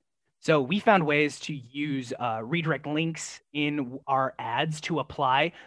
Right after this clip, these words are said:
specific TikTok coupons to checkout.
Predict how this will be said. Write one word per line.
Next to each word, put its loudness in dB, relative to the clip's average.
specific -4
TikTok 0
coupons -4
to -8
checkout. 2